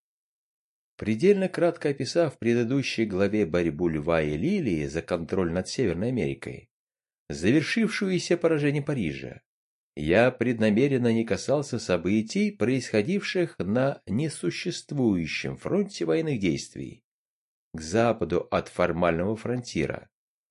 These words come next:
а там, в зоне Великих озер и долины реки Огайо, все было никак не проще, чем на фронтах,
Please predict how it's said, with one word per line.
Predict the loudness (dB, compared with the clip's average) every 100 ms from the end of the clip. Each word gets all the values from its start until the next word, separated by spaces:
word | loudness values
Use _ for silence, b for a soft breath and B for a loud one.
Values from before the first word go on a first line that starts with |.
| _ -6
а | -4
там, | 2 4 4 2
в | -2
зоне | 2 2 4
Великих | 2 2 -2 -8
озер | -8 -2 2 2 0 _ _ _ -6
и | -4 2
долины | 4 4 4 4 4 4
реки | 2 0 -2 -2
Огайо, | -4 -2 0 2 0 0 -2 -4 -8 _ _ _ _ -16
все | 0 2 4
было | 4 2
никак | 0 0 -2 -2
не | -6
проще, | -2 -4 -4 -8 -10
чем | -6 -4
на | -4
фронтах, | -2 -4 -2 -6 -6